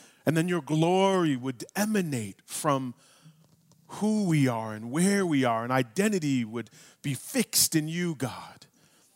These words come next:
And we want more of you, Jesus. And so, Lord, we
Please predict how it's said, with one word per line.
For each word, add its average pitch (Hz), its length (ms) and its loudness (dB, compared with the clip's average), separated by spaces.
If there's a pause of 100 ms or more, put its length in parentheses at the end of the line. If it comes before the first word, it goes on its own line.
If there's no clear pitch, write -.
(640)
And 151 140 -2
we 151 100 4
want 170 360 0
more 170 420 0
of 117 120 -10
you, 110 60 -10
Jesus. - 920 -10 (960)
And 147 140 2
so, 170 140 2
Lord, 160 340 2
we 156 380 -4